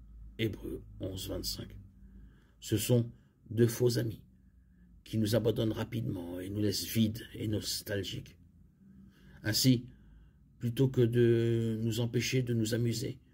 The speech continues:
Dieu nous protège et nous fournit ce qui est vraiment le meilleur pour nous. De cette façon,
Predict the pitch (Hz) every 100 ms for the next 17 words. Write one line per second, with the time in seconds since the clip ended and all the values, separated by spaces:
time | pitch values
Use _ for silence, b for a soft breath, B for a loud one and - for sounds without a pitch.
0 | b b b - 104 120 - 120 120 95
1 | 92 104 104 - 113 117 - - 113 110
2 | 117 117 117 113 117 104 92 - - -
3 | - - _ _ _ _ _ _ _ _
4 | - _ - - _ _ 98 - 101 104
5 | - 113